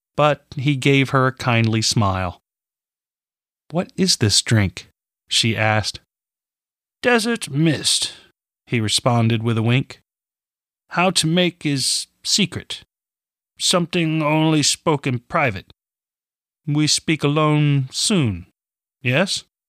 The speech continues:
"Yes, of course. And thank you." She paused to take a sip of the desert mist.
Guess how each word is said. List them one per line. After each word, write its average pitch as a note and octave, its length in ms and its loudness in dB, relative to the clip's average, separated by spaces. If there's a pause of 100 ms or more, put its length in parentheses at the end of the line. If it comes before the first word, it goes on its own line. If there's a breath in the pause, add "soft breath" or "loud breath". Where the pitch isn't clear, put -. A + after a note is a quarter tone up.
(1080)
"Yes, F3 640 0
of C#3+ 160 -2
course. - 540 -2 (400)
And D#3+ 200 2
thank F#3 240 2
you." F#2+ 220 -4 (600)
She D3+ 200 0
paused E3 560 0
to - 80 -8
take D#3+ 240 0
a D#3 40 0
sip - 380 0
of G#2 120 -2
the A2 80 -2
desert A#2 360 0
mist. B2+ 440 -2